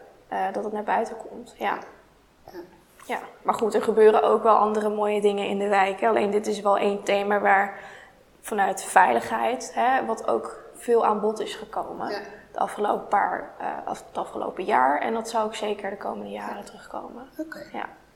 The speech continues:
Speaker 2: Wat zijn, eh, wat zijn andere dossiers die, eh,
Speaker 1: Nou, een ander dossier waar ik momenteel mee bezig ben is, ehm, eh, integratie en inburgering. Ik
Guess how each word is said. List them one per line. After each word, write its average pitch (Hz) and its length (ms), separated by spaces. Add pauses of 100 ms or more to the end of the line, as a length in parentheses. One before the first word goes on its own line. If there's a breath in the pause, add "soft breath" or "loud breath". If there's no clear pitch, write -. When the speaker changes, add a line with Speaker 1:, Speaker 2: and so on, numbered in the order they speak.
(420 soft breath)
Speaker 2:
Wat 214 160
zijn, 226 300
eh, 202 340
wat 202 120
zijn 196 220 (140)
andere 202 360
dossiers 156 580
die, 160 300
eh, 143 340
Speaker 1:
Nou, 240 140
een 240 80
ander 302 260
dossier 277 440
waar 269 200
ik 254 220
momenteel 247 540
mee 240 160
bezig 262 520
ben 320 380
is, 277 420
ehm, 240 600
eh, 226 300
integratie 247 720
en 208 160
inburgering. 294 800
Ik 349 60